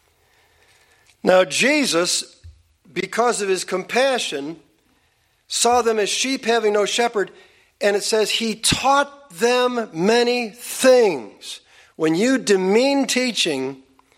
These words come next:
when you tear down teaching, you tear down the example of Jesus Christ and the true definition of compassion.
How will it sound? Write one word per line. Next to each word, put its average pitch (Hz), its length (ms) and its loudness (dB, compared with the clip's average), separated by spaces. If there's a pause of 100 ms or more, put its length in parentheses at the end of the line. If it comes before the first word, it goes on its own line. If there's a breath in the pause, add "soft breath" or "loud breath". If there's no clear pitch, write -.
(260 soft breath)
when 156 160 0
you 247 140 2
tear 247 340 4
down 226 300 0
teaching, 220 420 -2
you 247 180 0
tear 247 320 2
down 233 300 0
the 180 140 0
example 208 640 0
of 147 100 -6
Jesus 208 420 -4
Christ 170 600 -4 (360 loud breath)
and 190 160 2
the 185 80 2
true 269 340 0
definition 226 680 0
of 202 140 -4
compassion. 233 720 -4